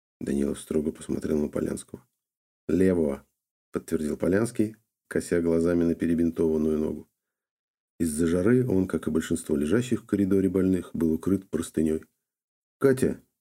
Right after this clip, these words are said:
от перелома надколенника не умирают», сказал Данилов. «Самое худшее — это если Игорь какое-то время после выписки будет прихрамывать».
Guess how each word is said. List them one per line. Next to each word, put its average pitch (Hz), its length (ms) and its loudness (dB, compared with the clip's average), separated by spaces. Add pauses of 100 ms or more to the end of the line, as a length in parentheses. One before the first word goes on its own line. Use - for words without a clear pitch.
(300)
от 73 160 -6
перелома 120 420 6
надколенника 131 640 4
не 127 120 6
умирают», 113 580 4 (720)
сказал 80 180 0
Данилов. 78 480 0
«Самое 135 320 4
худшее — 131 480 0
это 98 220 0
если 117 300 2
Игорь 131 260 2
какое-то 131 500 4
время 131 260 6
после 123 300 2
выписки 165 380 0
будет 127 320 -2
прихрамывать». - 640 -2